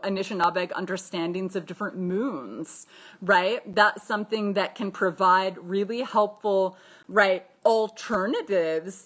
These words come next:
that within the mainstream so often just get bulldozed or get invisibilized, so there's not even space for us to really have a substantial dialogue, right?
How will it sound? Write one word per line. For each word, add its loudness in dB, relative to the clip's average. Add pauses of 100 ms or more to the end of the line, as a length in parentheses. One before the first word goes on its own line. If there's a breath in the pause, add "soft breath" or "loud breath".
that 0
within -4
the -4
mainstream -4
so 0
often 0
just -6
get -2
bulldozed -2
or 2
get -4
invisibilized, -2
so -2
there's -4
not 2
even -4
space -4
for -6
us -4
to -6
really -4
have 2
a -8
substantial -10
dialogue, -6
right? -2